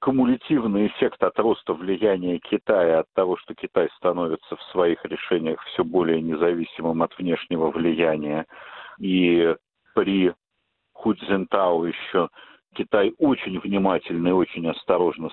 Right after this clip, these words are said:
смотрел на внешнюю реакцию, на реакцию Европейского Союза, на реакцию особенно С Ш А, и не находился в конфронтации с ними, несмотря на то, что он выступал как экономический конкурент,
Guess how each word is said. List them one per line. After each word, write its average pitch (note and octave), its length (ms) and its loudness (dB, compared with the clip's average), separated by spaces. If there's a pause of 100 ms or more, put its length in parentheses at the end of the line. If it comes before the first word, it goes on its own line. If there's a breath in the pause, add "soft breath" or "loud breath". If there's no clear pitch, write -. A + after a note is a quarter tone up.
смотрел E2 420 2
на D#2 200 0
внешнюю E2 600 -2
реакцию, D#2+ 600 0
на D#2 100 -2
реакцию D#2+ 460 0
Европейского D#2+ 720 -2 (100)
Союза, F2 460 0
на D#2+ 260 2 (120)
реакцию E2 500 0
особенно D#2 500 -4
С - 220 -6
Ш - 240 -2
А, G2+ 240 2 (560 soft breath)
и F2+ 680 4 (300)
не A2 240 4
находился G#2 720 0
в - 80 -14
конфронтации G2 1080 -2 (100)
с - 60 -18
ними, D2+ 240 -12
несмотря E2 600 -4
на E2 100 0
то, E2+ 160 0
что - 200 -6
он D#2+ 100 -4
выступал E2 580 -2
как - 380 -4
экономический F2+ 800 -2
конкурент, D3+ 760 0